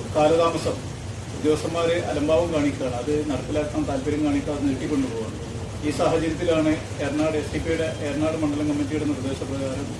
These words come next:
അരീക്കോട് പഞ്ചായ-, എസ് ഡി പിയുടെ അരീക്കോട് പഞ്ചായത്ത് കമ്മിറ്റി ഭാരവാഹികളായിട്ടുള്ള സുലൈമാൻ, അതുപോലെ തന്നെ മുജീബ് അടക്കമുള്ള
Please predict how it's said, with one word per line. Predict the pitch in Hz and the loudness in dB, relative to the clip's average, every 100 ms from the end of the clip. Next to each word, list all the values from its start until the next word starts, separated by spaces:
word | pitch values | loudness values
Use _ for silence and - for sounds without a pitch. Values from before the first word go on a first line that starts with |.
| - - | -8 -4
അരീക്കോട് | 127 131 139 143 147 | -2 -2 -2 -2 -2
പഞ്ചായ-, | 131 139 - | -2 0 -2
എസ് | - | -4
ഡി | 147 | -2
പിയുടെ | 151 151 | 0 2
അരീക്കോട് | 131 139 147 | 0 -2 -2
പഞ്ചായത്ത് | - 135 131 139 | 0 0 0 0
കമ്മിറ്റി | 135 131 - 151 - - - - - - | 0 0 -2 -6 -6 -8 -8 -10 -6 0
ഭാരവാഹികളായിട്ടുള്ള | 139 147 147 151 147 143 139 143 139 | 2 2 2 2 2 0 0 -2 -2
സുലൈമാൻ, | 139 139 143 143 139 - - | 0 0 2 0 -2 -8 -8
അതുപോലെ | 139 139 139 139 | -4 -4 -2 -2
തന്നെ | 143 135 | 0 0
മുജീബ് | 123 139 135 143 117 - - - - | 0 0 0 -4 -6 -8 -8 -6 -4
അടക്കമുള്ള | 131 135 151 | -4 -2 -2